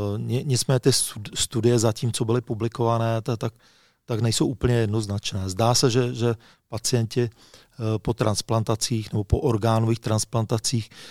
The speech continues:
eh, mají o něco ho-, horší prognózu a, eh, o něco horší průběh, ale, ale o-, opět existují i studie, které to, eh, úplně nepotvrzují. No a, eh, relativně větší studie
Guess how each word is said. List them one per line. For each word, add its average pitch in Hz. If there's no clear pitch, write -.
eh, 113
mají 110
o 120
něco 113
ho-, 113
horší 107
prognózu 107
a, 101
eh, 110
o 117
něco 110
horší 107
průběh, 107
ale, 117
ale 117
o-, 120
opět 110
existují 117
i 127
studie, 107
které 107
to, 107
eh, -
úplně 123
nepotvrzují. 113
No 120
a, 120
eh, 110
relativně 120
větší 110
studie 120